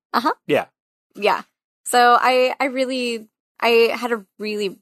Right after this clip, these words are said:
Speaker 1: really big problem with both of those two things.
Speaker 2: Oh, absolutely. To further comment on the writing as a male-centric story,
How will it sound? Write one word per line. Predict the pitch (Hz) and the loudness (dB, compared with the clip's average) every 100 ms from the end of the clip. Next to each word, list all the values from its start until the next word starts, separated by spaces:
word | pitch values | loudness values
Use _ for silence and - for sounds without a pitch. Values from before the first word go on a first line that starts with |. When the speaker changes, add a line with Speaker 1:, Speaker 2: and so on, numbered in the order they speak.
| _ - | _ -2
Speaker 1:
really | 214 196 | 0 0
big | 190 175 - | 0 -4 -6
problem | 180 - - | -10 -10 -12
with | - - | -14 -14
both | - | -16
of | _ - | _ -12
those | - | -12
two | - - | -12 -14
things. | - - - | -14 -16 -2
Speaker 2:
Oh, | 196 180 | 2 2
absolutely. | 117 - 170 113 98 _ _ _ _ _ | 0 -4 -12 -12 -14 _ _ _ _ _
To | 180 | -8
further | - 185 196 202 180 165 156 | -2 2 2 4 2 2 0
comment | - 156 147 131 - | 0 0 0 -6 -4
on | 143 127 123 | -2 -2 -2
the | 117 | -2
writing | 120 120 117 113 117 - _ _ _ _ _ | 0 0 -2 -8 -12 -20 _ _ _ _ _
as | 127 117 110 113 110 - - | -2 0 -2 -6 -12 -16 -10
a | 120 113 | -6 -6
male-centric | 110 120 120 113 113 110 110 110 110 - 123 127 117 101 - _ _ _ | -6 -8 -4 -2 0 -2 -2 -4 -6 -8 -8 -8 -8 -10 -12 _ _ _
story, | - - 110 104 110 143 | -14 -10 -8 -6 -8 -14